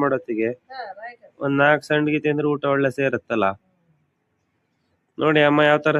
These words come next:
Speaker 1: ಸಂಡಿಗೆ ಮಾಡಿರ ಅಂತೇಳಿ ಹೇಳಿರ. ಇದಕ್ಕೆ ಎಂತ ಎಲ್ಲ ಐಟಮ್ ಬೇಕಾಗುತ್ತೆ ಅಂತಾನು ಹೇಳಿರ.
Speaker 2: ಹ್ಮ್.
Speaker 1: So ಎಲ್ಲರೂ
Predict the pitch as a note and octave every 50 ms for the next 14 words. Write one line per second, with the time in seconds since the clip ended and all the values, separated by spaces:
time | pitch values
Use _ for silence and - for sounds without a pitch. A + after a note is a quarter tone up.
0 | C#3 C#3+ D3 D3 C#3+ D3 D3+ D3 D3 D3 C#3 C#3+ C#3 C#3+ - - C#3 C#3 C#3 C#3
1 | C#3 C#3+ C#3+ C3+ C3 A2 A2 A#2 B2 B2 - _ _ _ _ _ _ _ _ _
2 | _ _ _ _ _ - B2 B2 - C#3 C3+ C3+ C3+ - D#3 D3 D3 C#3 C3+ C#3+
3 | C#3+ - D#3 D3+ D3+ C#3+ D3 C#3+ C#3+ C#3+ C#3 C#3 C#3 C3+ - C#3 C#3 C3 B2 C#3
4 | C#3 C#3 C#3 C#3 C#3 C3 B2 A2 G2+ G#2+ A2 A#2+ - _ _ _ _ _ _ _
5 | - - _ _ _ _ _ _ _ _ _ _ _ _ _ _ _ - C3+ B2
6 | B2 A#2+ A#2+ A#2+ A#2+ A#2 A#2 A#2 A#2 A2+ A2 A2+ _ _ _ _ B2+ C3 C3+ C#3+
7 | C#3+ C#3